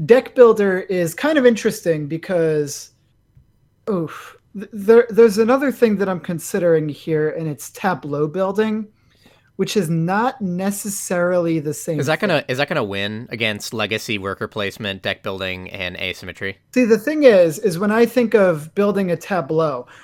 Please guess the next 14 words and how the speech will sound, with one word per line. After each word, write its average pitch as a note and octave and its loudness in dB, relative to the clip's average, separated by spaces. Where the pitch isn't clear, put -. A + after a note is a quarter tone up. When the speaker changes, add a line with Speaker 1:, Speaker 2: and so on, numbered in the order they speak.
Speaker 1:
I, G#3+ -4
I'll B3+ -8
say C#4 0
this, F3 2
building D#4 2
a A#3 0
tableau G3 0
is, E3+ -4
like, E3+ 0
my E3+ -2
favorite D#3 -2
thing D#3 -6
to D3+ -12
do. D3 -10